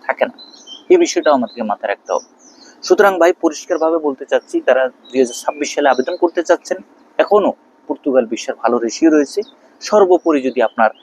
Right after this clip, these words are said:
টাকা পয়সার ওই ধরনের ভালো একটি সামর্থ্য থাকে, তাহলে আপনি পর্তুগাল ভিসার জন্য আবেদন করেন। ইউরোপের এই দেশটির জন্য আবেদন করলে ইনশাল্লাহ ভালো একটি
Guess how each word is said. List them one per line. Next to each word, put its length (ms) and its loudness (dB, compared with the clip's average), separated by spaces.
টাকা 340 0
পয়সার 280 0
ওই 120 2
ধরনের 400 0
ভালো 220 0
একটি 180 -4
সামর্থ্য 440 -4
থাকে, 260 -8
তাহলে 260 4
আপনি 180 0
পর্তুগাল 440 -2
ভিসার 260 -12
জন্য 180 -4
আবেদন 300 0
করেন। 240 0
ইউরোপের 420 4
এই 280 4
দেশটির 380 -2
জন্য 180 -6
আবেদন 300 -4
করলে 260 -2
ইনশাল্লাহ 400 -2
ভালো 140 -2
একটি 180 -6